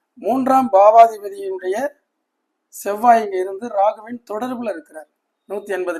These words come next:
டிகிரி. ஆக அந்த ராகு என்பது ஒரு தீவிரத்தன்மையான ஒரு பிளானட். அதுக்கு அடுத்தது குழந்தை அவங்களுக்கு கிடைக்கவில்லை. என்ன நேயர்களே, இது போன்ற கிரக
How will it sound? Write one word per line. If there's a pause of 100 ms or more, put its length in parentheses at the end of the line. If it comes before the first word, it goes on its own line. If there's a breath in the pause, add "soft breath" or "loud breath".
டிகிரி. (560)
ஆக
அந்த (100)
ராகு (100)
என்பது (540)
ஒரு (100)
தீவிரத்தன்மையான
ஒரு
பிளானட். (320)
அதுக்கு
அடுத்தது (400)
குழந்தை
அவங்களுக்கு (300)
கிடைக்கவில்லை. (420)
என்ன
நேயர்களே, (420)
இது
போன்ற (280)
கிரக